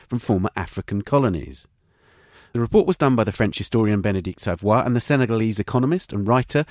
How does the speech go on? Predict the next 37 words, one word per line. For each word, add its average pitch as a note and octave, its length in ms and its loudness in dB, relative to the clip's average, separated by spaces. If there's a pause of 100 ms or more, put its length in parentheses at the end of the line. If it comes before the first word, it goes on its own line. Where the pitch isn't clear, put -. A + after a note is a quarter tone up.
(140)
Felwine F#2 380 -2
Sarr, G2+ 500 2 (320)
and A2 80 -2
was B2 100 -2
presented C3+ 440 0
to - 60 -8
President F2+ 380 -4
Macron F2 360 -4
at G#2 80 -4
the A#2 100 -2
end F#2+ 140 0
of - 80 -6
November. G2 560 0 (640)
Later F#3 280 2
in G2+ 80 2
the G2 40 0
podcast, F#2 480 -6
we'll D#3 120 0
hear A2+ 160 0
from C3+ 160 -4
Smoothen F#2+ 440 -4
Zawi, A2+ 520 0
the A2+ 80 -4
curator C#3+ 480 0
of F#2 120 -8
African G#2 440 -6
art D3+ 260 0
at - 80 -8
the A2+ 80 -6
Cleveland G2+ 500 -4
Museum F2+ 340 -2
of F#2 100 -4
Art A2+ 240 2
in C3+ 100 -2
the C3 80 0
U A#2 220 0
S. - 420 -4